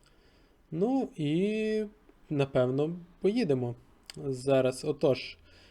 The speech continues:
є в-, у нас всього дев'яносто вісім поширень цього запису. І сто дві вподобайки, що, в принципі, гаразд. Отож,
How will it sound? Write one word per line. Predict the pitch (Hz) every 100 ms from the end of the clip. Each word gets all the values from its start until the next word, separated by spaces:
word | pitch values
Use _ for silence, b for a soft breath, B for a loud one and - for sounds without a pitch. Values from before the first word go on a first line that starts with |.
| b -
є | 151 190
в-, | 143 147
у |
нас | 147 151
всього | - 147 139
дев'яносто | 127 143 147 139 139 139 -
вісім | 127 127 127
поширень | - 135 - 123 139 233 - - - _ _ _ _ _ _ _ _ _ _ _ _ _ _ _ _ _ _ _ _
цього | - 151 139
запису. | 131 135 123 - - 120 - _ _ _ _ _ _ _ _ _ _ _ _ _ _ _ _ _ _ _ _ _ _ _ _
І | 185 175 220 196
сто | - - 156 160
дві | 135 151
вподобайки, | 151 143 139 123 120 135
що, | - 160
в |
принципі, | - 147 139 - 139 135 127
гаразд. | 135 139 120 113 - - _ b b b b _
Отож, | 165 170 135 - - -